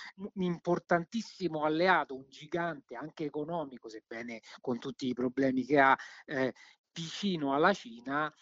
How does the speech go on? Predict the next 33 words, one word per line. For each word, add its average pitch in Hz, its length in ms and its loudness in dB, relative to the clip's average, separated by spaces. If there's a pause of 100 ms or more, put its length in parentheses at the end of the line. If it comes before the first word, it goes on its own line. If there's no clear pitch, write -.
(200)
con 156 220 -2
il 151 160 -10
quale 135 280 -2
gli 127 120 -8
Stati 143 320 -6
Uniti 127 400 -2
mantengono 127 580 0
dei 123 160 0
buoni 107 320 -6
rapporti. 95 640 -6
Quindi, 123 360 6 (280)
eh, - 340 -4 (400)
fare 156 320 8
un 139 140 8 (100)
passo 151 400 4
in 135 100 6
questa 147 280 4
direzione 151 460 4
significa 139 680 2
anche, 139 520 0 (280)
eh, 139 100 -6
fare 135 220 2
un 127 140 2
passo 135 640 4 (320)
da 135 220 -4
questo 143 420 -4
punto 113 380 -10
di 104 120 -6
vista, 98 360 -10
no? 143 140 0
Degli 110 180 -6
equilibri, 104 500 -6 (260)
ehm, 110 680 2